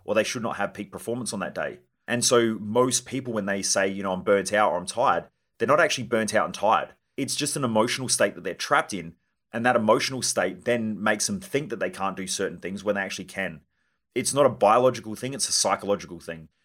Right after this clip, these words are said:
But in saying that, there are cases of burnout as well. But for someone to be burnt out, they have to be training extremely hard and they'll be extremely overtrained.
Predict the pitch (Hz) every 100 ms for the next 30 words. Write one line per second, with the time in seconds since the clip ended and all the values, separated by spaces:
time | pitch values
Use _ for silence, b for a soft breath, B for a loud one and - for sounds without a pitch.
0 | _ 143 151 143 165 151 110 98 110 110
1 | 110 107 107 104 98 92 95 95 90 87
2 | 90 101 85 87 - - 110 - 107 104
3 | 90 95 92 87 85 85 82 90 - 92
4 | - - 104 95 64 - - - 120 113
5 | 107 87 92 98 - 90 90 95 95 -
6 | 110 98 92 - 92 92 - 82